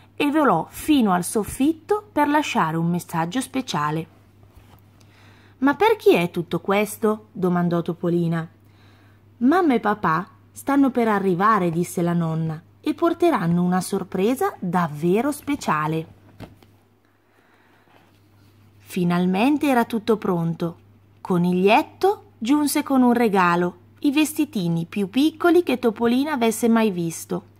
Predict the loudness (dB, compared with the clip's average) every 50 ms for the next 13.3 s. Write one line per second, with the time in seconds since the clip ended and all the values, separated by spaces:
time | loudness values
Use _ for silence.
0 | -20 -20 _ _ -20 -20 _ -8 -4 -2 0 2 4 4 4 2 0 -2 -2 0
1 | 2 2 2 2 2 0 -2 -2 0 -2 -4 0 0 0 2 2 2 4 4 2
2 | 0 -2 -4 -2 0 0 2 2 0 0 2 0 2 2 2 2 2 2 0 0
3 | -2 -4 -8 -8 -6 -6 -6 -8 -14 -20 _ -20 -20 -20 _ -4 0 0 0 0
4 | -2 -6 -4 -2 -2 0 0 0 2 2 2 0 0 0 0 0 0 0 -4 -6
5 | -2 0 0 0 2 0 0 0 0 -4 -2 -2 -4 -4 -4 -8 -10 -8 -8 -10
6 | -8 -6 -6 -6 -4 -2 -2 -2 -2 -2 -4 -6 -10 -14 -20 -20 -20 -20 -20 -20
7 | -20 -20 -20 -20 -20 -8 -2 0 2 2 2 2 0 0 -2 -2 -4 -2 -2 0
8 | 0 0 2 0 0 2 0 0 2 2 2 2 2 0 -4 -4 -2 0 -2 -2
9 | 0 -2 -2 -4 -4 -6 -12 -20 _ _ -20 -20 -20 _ -6 -2 -2 2 2 2
10 | 0 0 -4 -4 -2 0 2 2 2 0 0 -2 -2 -2 -4 -4 -2 0 0 2
11 | 2 2 2 2 2 0 0 -2 -2 -2 -2 0 0 -2 -2 -2 -10 -16 -4 -2
12 | 0 2 2 2 2 0 0 -2 -4 -4 -2 -2 0 2 2 0 0 -4 -6 -6
13 | -6 -8 -8 -8 -8 -8